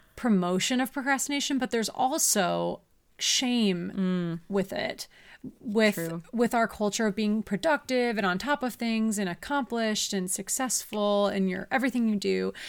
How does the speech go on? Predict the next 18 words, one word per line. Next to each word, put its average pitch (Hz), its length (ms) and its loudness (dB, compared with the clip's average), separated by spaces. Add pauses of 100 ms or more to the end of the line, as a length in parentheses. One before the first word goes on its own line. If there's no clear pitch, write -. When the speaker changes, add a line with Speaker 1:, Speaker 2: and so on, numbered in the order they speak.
(160)
Speaker 1:
And 220 100 4
I 220 80 6
think 226 240 0
that 226 140 4
in 214 100 2
a 208 60 2
way, 190 340 4
even 208 320 2
though 202 180 6
we 196 160 4
talked 185 320 -2
about 196 260 2
the 196 40 -8
culture 196 420 -2
of 180 300 -2
being 185 440 2 (260)
procrastinating 202 560 2
together, 190 640 2